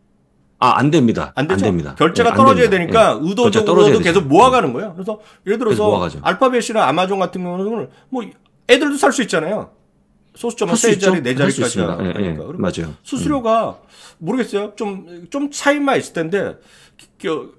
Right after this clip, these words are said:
Speaker 2: 그 키움증권 같은 경우는 영점일인가 해갖고 업계 최저일
Speaker 1: 영점일 퍼센트.
Speaker 2: 겁니다. 영점일이나
Speaker 1: 예,
Speaker 2: 영점영칠이나
Speaker 1: 예.
Speaker 2: 독긴 객긴 똑같잖아요.
Speaker 1: 예, 예, 그렇죠.
Speaker 2: 네.
Speaker 1: 맞습니다.
Speaker 2: 그래서
Speaker 1: 예.
Speaker 2: 저는 하여튼 그 소수점 매매도 특히 고가 주식, 특히 자제분들 위한 거 진짜 저축 삼아 하시는 분들은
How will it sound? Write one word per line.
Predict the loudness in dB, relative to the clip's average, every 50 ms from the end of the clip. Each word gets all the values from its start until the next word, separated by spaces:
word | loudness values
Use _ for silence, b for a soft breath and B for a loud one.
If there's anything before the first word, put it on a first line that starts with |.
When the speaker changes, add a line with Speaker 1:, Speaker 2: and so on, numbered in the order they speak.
| -8 -6
Speaker 2:
그 | -6 -4
키움증권 | -2 0 0 0 0 2 2 4
같은 | 4 2 2 0 -2
경우는 | 0 0 2 0
영점일인가 | 0 -2 -2 -4 -4 -6 -6 -4 -4 -6 -4 -4 -2 -2 0 0 0 -2
해갖고 | -4 -6 -8 -8 -10 -12 -10 -8
업계 | -10 -8 -4 -2 0
최저일 | 0 0
Speaker 1:
영점일 | 2 2 2 2 2 0
퍼센트. | -2 -4 -4 -4 -4 -6
Speaker 2:
겁니다. | -6 -6 -4 -4
영점일이나 | -4 -2 -2 0 0 0 0 2 2 2
Speaker 1:
예, | 2
Speaker 2:
영점영칠이나 | 0 0 0 -2 -2 0 -2 -4 -4 -4 -2 -2 -2 -2
Speaker 1:
예. | -4
Speaker 2:
독긴 | -6 -10 -10 -10 -10
객긴 | -10 -10 -10 -12 -14
똑같잖아요. | -10 -8 -10 -8 -8 -8 -8 -8 -6 -4 -4
Speaker 1:
예, | -2
예, | -2 0 -2 -2 -2
그렇죠. | -2 -2 -2 -2 -2 -4 -4
Speaker 2:
네. | -4
Speaker 1:
맞습니다. | -4 -6 -6 -6 -6 -8 -10 -14 -16
Speaker 2:
그래서 | -16 -14 -14 -14 -14 -16 B
Speaker 1:
예. | B
Speaker 2:
저는 | -12 -8 -6 -6
하여튼 | -6 -6 -4 -4 -4 -4 -4 -8 -10 -12
그 | -14 -12
소수점 | -10 -10 -10 -8 -8 -6
매매도 | -4 -4 -2 -2 -2 -4 -6 -8
특히 | -8 -8 -8 -8 -6
고가 | -8 -10 -6 -2 0 0 0
주식, | 0 -4 -6 -6 -8 -10 -10
특히 | -10 -12 -12 -10
자제분들 | -8 -8 -8 -6 -6 -6 -6 -6 -8 -10 -8 -8
위한 | -8 -6 -6
거 | -8 -10
진짜 | -12 -12 -12 -12 -12 -12 B B B B
저축 | -4 -4 -4 -4 -4 -2
삼아 | -2 -2 0 0
하시는 | -2 -4 -4 -8 -10 -10
분들은 | -10 -10 -10 -8 -8 -10 -12 -14